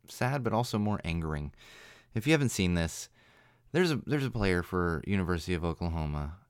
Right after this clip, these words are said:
named Joe, Joe Mixon. A couple years ago, he got in trouble for, for hitting a woman out at a bar. Um, now, first off, I don't think he was even old enough at the time to technically be at the bar. We all know that people,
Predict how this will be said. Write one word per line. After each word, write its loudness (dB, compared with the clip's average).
named 0
Joe, 2
Joe 6
Mixon. 2
A -20
couple 6
years 6
ago, 4
he 2
got 4
in -4
trouble 0
for, -2
for 0
hitting 0
a 0
woman 0
out -2
at -4
a -4
bar. -4
Um, -2
now, -4
first -2
off, 0
I -4
don't -6
think -6
he -6
was -6
even -6
old -6
enough -4
at -6
the -6
time -6
to -18
technically -8
be -2
at -6
the -8
bar. -4
We -4
all 0
know -2
that -8
people, -10